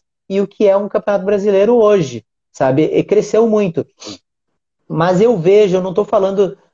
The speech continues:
da, da questão amadora em si, porque a gente sabe que o nosso, eh, o nosso calca-, o nosso sapato, ele aperta muito mais.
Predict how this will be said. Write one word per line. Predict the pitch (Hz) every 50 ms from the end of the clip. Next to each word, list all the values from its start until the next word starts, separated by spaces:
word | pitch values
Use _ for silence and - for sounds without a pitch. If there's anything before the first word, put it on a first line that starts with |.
| _ -
da, | - 160 175 175 175
da | 170 165 175 175
questão | 170 - 170 170 - - 185 185 185 185
amadora | 180 180 180 180 170 156 143 165 175 185 185
em | 185 185 170
si, | 165 - - - 185 170 156 - - _
porque | - 165 165 175
a |
gente | 165 170 196 180
sabe | - - - 202 202 202 202 - _ _ _ _ _ _ _ _
que | _ - 190
o | 180 175 175
nosso, | 170 170 175 190 180 - - 196 165 - -
eh, | - 175 165 160 160 175
o | 170
nosso | 165 170 170 175 175 -
calca-, | - - 185 175 175 - 185 170 160 165
o | 165
nosso | 165 170 175 170 -
sapato, | - - 180 165 - - 175 180 180 -
ele | 190 190
aperta | 185 185 - 185 185 175 208 190
muito | 180 190 180 - 214
mais. | 208 180 165 151 139 139